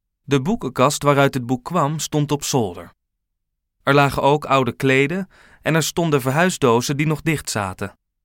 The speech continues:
Het rook er alsof een voetbaltas met vuile shirts na een week dicht hebben gezeten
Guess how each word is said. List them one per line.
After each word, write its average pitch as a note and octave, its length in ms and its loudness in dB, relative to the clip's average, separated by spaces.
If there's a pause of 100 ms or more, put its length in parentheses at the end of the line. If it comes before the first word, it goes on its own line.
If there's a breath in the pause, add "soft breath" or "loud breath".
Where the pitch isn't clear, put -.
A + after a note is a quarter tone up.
(1300)
Het B2 180 -6
rook F3 320 2
er D#3+ 80 0
alsof C#3+ 260 2
een B2 120 2
voetbaltas D3+ 680 0
met C3+ 200 -2
vuile D3+ 320 2
shirts - 420 -4
na D3+ 180 2
een C3+ 100 0
week D3+ 260 0
dicht F#3 280 -2
hebben C3+ 220 0
gezeten A#2+ 560 0